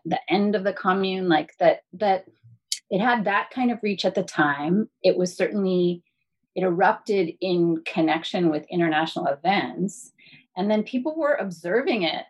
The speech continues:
and responding to it, and it, both fearfully and hopefully, right? Conservatives around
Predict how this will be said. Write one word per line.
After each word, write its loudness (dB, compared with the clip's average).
and 0
responding 0
to -2
it, 0
and 2
it, -2
both 4
fearfully 0
and 2
hopefully, 0
right? 2
Conservatives -2
around 0